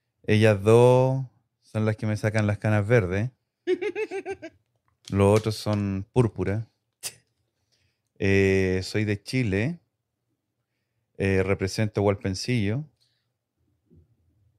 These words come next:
Speaker 1: Eh, tengo padre y madre, tengo hermano, tengo sobrino, tengo nieto, tengo, tengo de todo.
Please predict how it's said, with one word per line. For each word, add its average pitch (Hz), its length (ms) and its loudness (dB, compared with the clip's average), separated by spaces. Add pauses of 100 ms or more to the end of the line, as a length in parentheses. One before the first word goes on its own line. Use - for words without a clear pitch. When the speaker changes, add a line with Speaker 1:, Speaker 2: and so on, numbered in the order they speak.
(320)
Speaker 1:
Eh, 87 1400 -2 (280)
tengo 104 280 -2
padre 107 300 2
y 104 40 -2
madre, 110 680 -2
tengo 98 240 -4
hermano, 104 640 -4 (800)
tengo 95 240 -2
sobrino, 104 840 -2
tengo 95 280 -4
nieto, 104 600 -2
tengo, 90 840 -6
tengo 98 240 -4
de 95 80 -4
todo. - 300 -10